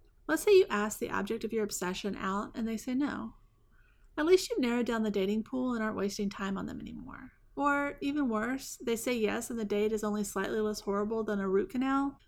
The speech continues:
You just worked out a more precise idea of what it is that does and doesn't belong on your dating criteria checklist.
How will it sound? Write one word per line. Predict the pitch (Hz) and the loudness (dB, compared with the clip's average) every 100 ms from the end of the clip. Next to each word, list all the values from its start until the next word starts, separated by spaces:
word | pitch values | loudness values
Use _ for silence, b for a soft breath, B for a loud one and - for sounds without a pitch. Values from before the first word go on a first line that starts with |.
| - | -4
You | 302 | 2
just | 381 - | 4 2
worked | 262 247 | 0 -2
out | 233 214 | 0 2
a | |
more | 208 202 | 2 0
precise | 208 202 - 208 214 | -2 -4 -2 -2 -2
idea | 220 208 196 202 - | -2 2 2 2 -2
of | 214 214 | -4 0
what | 214 214 - - | 0 0 -4 -4
it | 226 | 2
is | 208 202 208 | 4 4 2
that | - 196 - - | -2 -4 -4 -6
does | 214 208 214 214 | 0 2 0 0
and | 196 196 | -2 -2
doesn't | - 202 202 | -2 -2 -2
belong | 202 190 185 | -2 -2 -2
on | 196 185 | -4 -4
your | 180 | -4
dating | 190 180 196 | -4 -4 -2
criteria | 190 190 185 - - | -4 -6 -8 -8 -10
checklist. | - - - - - - - | -12 -14 -14 -16 -16 -18 -18